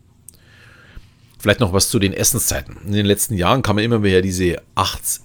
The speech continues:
äh, acht zu sechzehn Regel auf. Ich kann jetzt nicht wirklich sagen, ob das wirklich was bringt. Aber ich versuche mich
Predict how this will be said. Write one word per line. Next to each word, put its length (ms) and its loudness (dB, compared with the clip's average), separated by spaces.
äh, 160 2
acht 300 -4
zu 140 -6
sechzehn 380 -2
Regel 240 -10
auf. 260 -16
Ich 160 -4
kann 160 0
jetzt 160 2
nicht 140 -2
wirklich 240 2
sagen, 260 -2
ob 140 -12
das 200 -4
wirklich 280 -2
was 140 -4
bringt. 340 -14
Aber 140 0
ich 120 -2
versuche 340 0
mich 360 -2